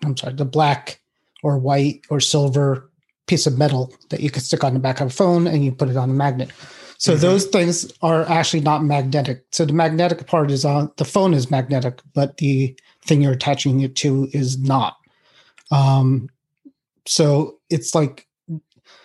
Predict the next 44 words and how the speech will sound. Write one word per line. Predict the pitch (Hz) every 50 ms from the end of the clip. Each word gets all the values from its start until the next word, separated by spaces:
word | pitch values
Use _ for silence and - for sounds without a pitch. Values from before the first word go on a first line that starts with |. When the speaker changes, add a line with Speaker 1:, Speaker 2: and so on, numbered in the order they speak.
| _ _ _ _ _
Speaker 1:
something | - - 220 208 214 262 220
like | 185 160 147 127 -
that, | 160 147 147 180 170 - - - _ _ _ -
like | 156 151 147 131 -
a, | 160 147 147 - _ _ 156 151 - - 160 160 _ _ _ _ _
you | 175 160 156
know, | 147
those | 135 127 143 147 139
little | 160 151 139 139
things | 131 - 160 143 131
that | - 147
you | 143
stick | 127 - - 160 -
on | 147 139
the | 135
back | 127 143 139 131
of | 127
the | 131 127
case | - 147 151 156 151 - - - _ _
that | - 131 113
were | 135 131
magnetic, | 127 151 135 127 123 135 139 147 156 196 196 - - - - _ _ _ _ _ _ _ _ _ _ _ _ _ _ _ _ _
um, | - 147 147 156 156 151 151 147 151 151 135 131
might | 147 147 139 143 160 180 214 202 196 -
work. | 190 202 190 - - - - -
I | 147 147
don't | 135 131 120
know. | 123 120 117 - _ _ - - - - - - - - - -
It, | 160 160 165 165 156 143 131
it's |
Speaker 2:
Yeah. | 135 123 - - - - - - _ _ _ _ _ _
It, | - 135 131 -
in | - 147 147
this | 160 202 202 -
case, | - 165 139 - - - -
I | 143
know | 127 120 120 131 131
that | 135 139 - -
little | 143 127 123
ring | 110 113 117 117 120 127 143 143 - _ _ _ 143
actually | - - 131 - - - 131 117 110 - - -
is | 135 131 113 -
a | 117
magnet | 101 101 95 87 80 80 - - - - _ - -